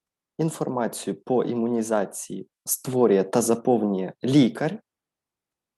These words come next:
та реєструє консультацію разом з імунізацією в системі eHealth.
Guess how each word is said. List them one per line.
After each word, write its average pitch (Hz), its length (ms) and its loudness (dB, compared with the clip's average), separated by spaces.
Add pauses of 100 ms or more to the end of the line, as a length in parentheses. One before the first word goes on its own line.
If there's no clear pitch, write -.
(540)
та 139 120 2
реєструє 131 500 0
консультацію 120 840 -4
разом 107 300 0
з 104 60 -8
імунізацією 98 680 -4
в - 40 -16
системі - 580 -6
eHealth. - 460 -8